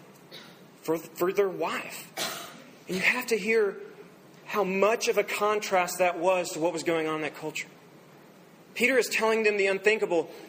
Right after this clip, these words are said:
"Men, go and serve your wives." In a culture that gave no value to women,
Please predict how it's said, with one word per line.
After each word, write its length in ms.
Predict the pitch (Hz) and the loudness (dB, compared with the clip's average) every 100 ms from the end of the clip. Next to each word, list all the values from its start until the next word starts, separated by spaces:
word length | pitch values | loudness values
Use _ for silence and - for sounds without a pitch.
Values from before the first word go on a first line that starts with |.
| - | -8
"Men, 440 | 170 214 240 196 123 - - - - - | 2 6 6 2 -4 -12 -18 -20 -20 2
go 220 | 190 220 | 4 6
and 120 | 208 190 | 2 -2
serve 400 | - 185 190 170 | 2 2 2 0
your 120 | 160 | -2
wives." 640 | 147 131 113 - - - - - - - - - - - - - - - - - - - - - - - - - - | 0 0 -2 -8 -10 -12 -14 -20 -20 -20 -20 -20 -20 -20 -20 -20 -20 -20 -20 -20 -20 -20 -20 -18 -16 -18 -20 -10 -2
In 120 | 180 | -2
a 40 | |
culture 560 | 180 - 208 - 202 190 190 | 0 0 0 2 0 0 -4
that 140 | 180 | -2
gave 180 | 180 175 | 2 2
no 220 | 160 165 | 2 0
value 340 | 165 160 165 156 | 0 -2 -2 -4
to 80 | 143 | -4
women, 380 | 135 127 110 | -6 -6 -10